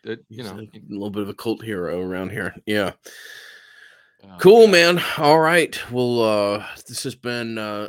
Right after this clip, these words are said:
Speaker 2: another good summer episode of the Nolecast. We are getting very close to our positional preview series and all of the other, uh, pieces of content that are indicative as to where we are. But I'm excited to, uh, let you get over there to, uh,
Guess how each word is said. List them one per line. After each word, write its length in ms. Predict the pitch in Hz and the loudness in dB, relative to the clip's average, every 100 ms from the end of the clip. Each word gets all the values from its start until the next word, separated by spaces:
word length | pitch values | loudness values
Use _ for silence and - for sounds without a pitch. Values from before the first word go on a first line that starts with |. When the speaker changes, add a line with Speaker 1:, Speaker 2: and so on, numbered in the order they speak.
| - | -14
Speaker 2:
another 500 | 117 120 120 113 80 | -12 -10 -10 -10 -12
good 360 | - 123 120 - | -10 -10 -10 -12
summer 400 | - 139 131 92 | -8 -6 -6 -8
episode 460 | 123 123 - 123 113 | -10 -10 -10 -10 -10
of 60 | |
the 80 | 113 | -10
Nolecast. 520 | 123 165 170 180 - | -8 -8 -8 -12 -12
We 140 | 120 117 | -8 -8
are 80 | |
getting 300 | 101 110 110 | -8 -10 -10
very 240 | 101 101 98 | -8 -8 -10
close 320 | - 101 - | -10 -12 -12
to 80 | - | -16
our 100 | 98 | -16
positional 500 | - 104 117 - _ | -18 -14 -12 -14 _
preview 420 | 151 151 127 123 | -4 -4 -4 -10
series 440 | - 113 107 98 | -10 -10 -8 -10
and 100 | 90 | -12
all 220 | 90 95 92 | -12 -10 -10
of 160 | 87 | -12
the 200 | 90 87 | -14 -10
other, 420 | 98 92 92 92 95 _ _ _ _ _ 82 | -10 -8 -8 -8 -10 _ _ _ _ _ -16
uh, 360 | 85 85 82 85 | -12 -12 -12 -14
pieces 340 | - 113 104 | -10 -10 -10
of 100 | 92 | -12
content 580 | - 101 98 - 95 87 | -8 -8 -8 -8 -10 -10
that 140 | 95 85 | -12 -8
are 120 | 87 | -8
indicative 540 | 92 110 104 101 95 | -8 -10 -6 -6 -6
as 140 | 90 - | -8 -12
to 80 | 87 | -10
where 200 | 92 92 | -8 -6
we 140 | 92 | -6
are. 220 | 92 92 | -4 -6
But 260 | 90 104 101 | -4 -4 -2
I'm 140 | 95 | -4
excited 500 | 90 - 104 98 95 - | -8 -6 -6 -6 -10 -12
to, 280 | 104 92 | -8 -4
uh, 180 | 87 87 - _ _ _ _ _ - | -4 -6 -10 _ _ _ _ _ -12
let 440 | 107 123 - - | -4 -4 -4 -6
you 180 | 139 139 | -4 -2
get 180 | 127 123 | -2 -2
over 220 | 131 135 | -2 -4
there 400 | 135 139 123 - - | -2 -2 -4 -10 -12
to, 380 | 127 117 110 | -8 -6 -6
uh, 360 | 104 101 98 | -6 -4 -6